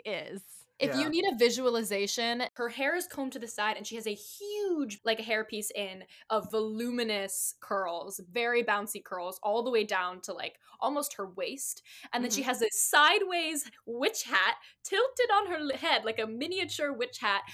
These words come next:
Speaker 2: with a
Speaker 1: Mm-hmm.
Speaker 2: big brim, and
Speaker 1: Yep.
Speaker 2: a, like, half leather, like, almost poncho with a collar that just goes to her mid-chest, and she's in this, like, purple outfit with a
Speaker 1: Mm-hmm.
Speaker 2: corset and a huge fluffy skirt. It's giving everything.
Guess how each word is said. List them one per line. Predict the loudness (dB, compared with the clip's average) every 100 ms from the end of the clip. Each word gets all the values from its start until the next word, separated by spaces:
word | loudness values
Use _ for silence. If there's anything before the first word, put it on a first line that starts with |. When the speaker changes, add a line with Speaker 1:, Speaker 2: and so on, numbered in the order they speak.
| -6
Speaker 2:
with | 0 0
a |
Speaker 1:
Mm-hmm. | 0
Speaker 2:
big | 0 0 -4 -4
brim, | 0 0 0 -4 -8 _ -20 -20 -4
and | 2 2 2
Speaker 1:
Yep. | -4 -12 -2
Speaker 2:
a, | 0 2
like, | 0 -4 -6 6
half | 6 6 0 -14
leather, | -10 -4 -2 0 0 0 0 -4 -8 _ _
like, | -6 -6 -4
almost | -2 -2 -4 -8
poncho | 0 0 0 -6 -4
with | -2
a | -4
collar | -6 -8 0 2 2 2 0
that | -2 -4
just | -6 -4
goes | -4 -4 -6 -8
to | -8 -6 -6
her | -6
mid-chest, | -4 -6 -6 -2 0 0 -4
and | -8
she's | -8 -8
in | -6
this, | -6
like, | -8 _
purple | -8 -4 -2 0
outfit | 0 0 -4 -2 -4 -8 -8
with | -6 -6
a |
Speaker 1:
Mm-hmm. | -6 2
Speaker 2:
corset | 2 2 -2
and | -2
a | -10
huge | -12 -10 -10 -6
fluffy | -8 -8 -12
skirt. | -8 -4 -4 -4 -12 -6
It's | -6 -4
giving | -2 0 0
everything. | 0 -4 -8 -8 -10